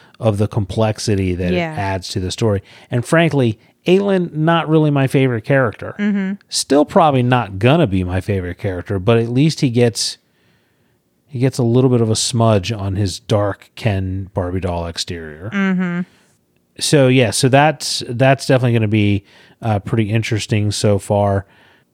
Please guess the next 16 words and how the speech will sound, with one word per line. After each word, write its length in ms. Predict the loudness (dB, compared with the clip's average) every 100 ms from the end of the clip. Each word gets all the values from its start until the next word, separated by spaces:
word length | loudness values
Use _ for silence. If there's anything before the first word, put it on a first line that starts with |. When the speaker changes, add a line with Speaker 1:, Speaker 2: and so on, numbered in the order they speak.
| _ _
Speaker 1:
Slappable 840 | -8 -6 0 2 2 2 2 4 4
main 380 | 4 2 2 0
character, 640 | 2 2 2 0 0 2
I 100 | 2
mean, 400 | 4 4 2 -2 _ _ _ _
it's 200 | -4 -4
hard 520 | -4 2 4 4 2
not 460 | 0 2 2 0 0
to 80 | 2
wanna 240 | 2 0
punch 420 | 0 0 0 0
Kaladin 520 | 0 2 2 0 -4 -6
in 100 | -6
a 80 |
stupid 440 | -4 -2 -2 -4 -6
nose. 520 | -8 -10 -10 -12